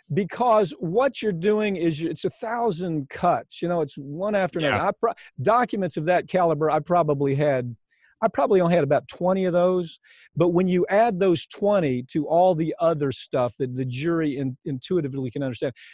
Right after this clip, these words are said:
Speaker 1: I-, interestingly enough, the, the case that I tried right before this was, uh, against DuPont. DuPont, DuPont are, they're, they're thugs.
Speaker 2: Right.
Speaker 1: They are absolutely sociopathic fu-, thugs.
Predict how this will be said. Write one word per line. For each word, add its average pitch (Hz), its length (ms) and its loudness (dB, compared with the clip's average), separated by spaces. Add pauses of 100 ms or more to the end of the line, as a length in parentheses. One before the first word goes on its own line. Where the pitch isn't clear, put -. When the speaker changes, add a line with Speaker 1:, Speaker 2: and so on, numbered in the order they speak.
(120)
Speaker 1:
I-, 214 140 -4
interestingly 196 540 -2
enough, 156 260 -2 (540)
the, 160 120 0 (100)
the 165 140 -4
case - 420 -4
that 190 100 4
I 180 140 4
tried 180 500 0
right 185 260 0
before 185 560 0
this 139 380 -2
was, 147 320 -4 (120)
uh, 135 280 0 (360)
against 156 420 -4
DuPont. 135 380 -4
DuPont, 208 360 -4 (260)
DuPont 214 500 0
are, 151 200 2 (100)
they're, 156 200 2 (120)
they're 143 140 0
thugs. 113 800 0 (280)
Speaker 2:
Right. 117 120 4
Speaker 1:
They 156 100 4
are 147 120 0 (120)
absolutely 156 1200 2 (160)
sociopathic 156 1200 0 (120)
fu-, - 260 2 (100)
thugs. 113 460 0